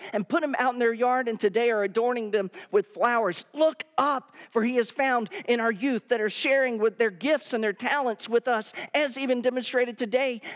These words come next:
up here on this stage in worship. Look up, because he was found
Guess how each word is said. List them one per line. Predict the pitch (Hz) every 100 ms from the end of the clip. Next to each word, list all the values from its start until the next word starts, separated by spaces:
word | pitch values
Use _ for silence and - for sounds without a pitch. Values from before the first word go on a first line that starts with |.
| -
up | 262 240
here | 269 254
on | 233
this | 226
stage | - 285 254 247 247
in | 233
worship. | 247 294 - 165 - -
Look | - 285 - -
up, | 294 302 - - -
because | - 269
he | 294
was | 254 -
found | 262 269 277